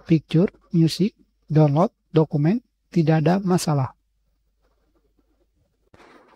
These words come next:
Dan tentunya di sini pengaturan pointer saya sudah berubah ke pengaturan awal. Dan sekarang kita akan melakukan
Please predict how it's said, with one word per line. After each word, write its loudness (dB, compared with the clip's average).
Dan 2
tentunya 2
di -2
sini -2
pengaturan 0
pointer 2
saya 0
sudah 2
berubah 0
ke -4
pengaturan -2
awal. 2
Dan 2
sekarang 0
kita 0
akan -2
melakukan -2